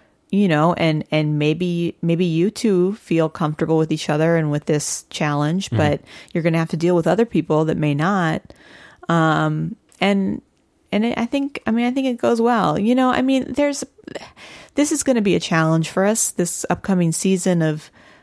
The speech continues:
Speaker 1: of having a conversation about race in the guise of a show like The Bachelor, Bachelorette that is so produced,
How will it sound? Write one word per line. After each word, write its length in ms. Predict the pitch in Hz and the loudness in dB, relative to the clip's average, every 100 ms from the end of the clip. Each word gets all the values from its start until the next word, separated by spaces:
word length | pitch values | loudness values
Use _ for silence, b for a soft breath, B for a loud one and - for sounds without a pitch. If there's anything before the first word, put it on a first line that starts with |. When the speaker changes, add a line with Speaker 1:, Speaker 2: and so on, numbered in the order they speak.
| b | b
Speaker 1:
of 120 | - 196 | -4 -2
having 300 | 214 233 226 | 0 2 0
a 60 | |
conversation 540 | 196 180 175 185 175 180 | 0 0 2 0 0 2
about 240 | 156 156 | 2 2
race 460 | 160 175 175 - - - | 2 2 0 -6 -10 -4
in 380 | 175 170 170 | 0 2 2
the 80 | 160 | 2
guise 640 | 156 156 160 156 180 180 - | -2 -2 0 2 2 0 0
of 380 | 156 151 147 - | 0 0 -2 -2
a 80 | 156 | -2
show 400 | - 180 175 170 | 0 0 2 2
like 320 | 151 151 - | 0 -2 -4
The 60 | |
Bachelor, 480 | - 208 175 - 170 | -6 -4 -4 0 0
Bachelorette 640 | 156 156 - 170 160 175 - | 2 0 0 -2 0 0 0
that 100 | 151 | -4
is 80 | |
so 240 | - - 180 | -2 -2 -2
produced, 720 | - 214 160 147 147 - | 0 -2 2 2 2 -2